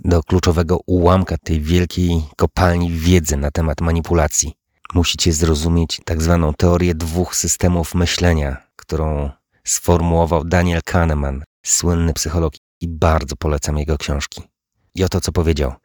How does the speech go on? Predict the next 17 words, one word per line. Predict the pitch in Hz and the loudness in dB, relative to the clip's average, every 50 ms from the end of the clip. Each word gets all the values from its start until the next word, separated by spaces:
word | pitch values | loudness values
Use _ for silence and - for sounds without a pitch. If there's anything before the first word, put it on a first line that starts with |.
| _ _ _ _ _ _ _ _ _ _ _ 90 | _ _ _ _ _ _ _ _ _ _ _ -2
Działają | - 85 80 82 85 87 82 82 | 0 2 2 2 2 2 0 0
w | 80 | 0
nas | 82 82 78 - - - - | 0 0 0 -2 -4 -6 -8
dwa | 90 87 82 85 78 78 90 90 87 - | -6 -4 -2 -2 0 2 2 2 2 2
systemy | - - 85 - - - - 87 82 85 82 | 0 -2 0 -2 -2 0 0 0 2 2 0
myślenia, | 85 85 82 - - 85 80 76 71 65 65 - - | 0 0 -2 -2 0 0 -2 -2 -2 -6 -10 -10 -8
system | - - - - - 73 76 - | -8 -8 -8 -6 -8 -8 -8 -4
pierwszy | - 95 92 90 - - - 87 | -2 -2 -2 -2 -4 -4 -4 -4
i | - 85 87 | -2 0 0
system | - - 82 - - 90 87 | 0 0 -2 -2 -2 -2 0
drugi. | 85 82 87 76 69 69 - - _ _ _ _ _ _ _ _ _ _ _ _ _ _ _ _ | 2 2 2 2 0 -6 -12 -14 _ _ _ _ _ _ _ _ _ _ _ _ _ _ _ _
Nasz | 85 82 - - - | -4 -2 -2 -2 0
umysł | - 104 104 95 82 73 - - 73 65 - | 2 4 4 4 4 2 0 -4 -6 -8 -4
operuje | - 110 92 - 92 87 92 90 87 | -2 -2 0 2 2 2 2 2 2
na | 87 85 85 | 0 -2 -2
dwóch | 82 85 85 80 87 95 98 101 98 - - - - | -2 -4 -4 0 0 2 2 2 0 -4 -8 -8 -4
poziomach. | - 90 85 82 85 78 73 67 65 - - - | -2 0 2 2 2 2 2 0 -4 -8 -14 -20